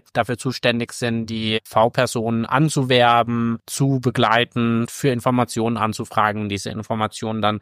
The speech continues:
auch weiterzugeben. Ich muss sagen, ich habe an der Stelle zum ersten Mal tatsächlich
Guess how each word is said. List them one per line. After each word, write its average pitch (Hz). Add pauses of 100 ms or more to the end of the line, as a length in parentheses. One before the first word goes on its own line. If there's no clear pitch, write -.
auch 98
weiterzugeben. 147 (100)
Ich 143
muss 196
sagen, 175
ich 147
habe 151
an 131
der 131
Stelle 139
zum 127
ersten 123
Mal 120
tatsächlich 117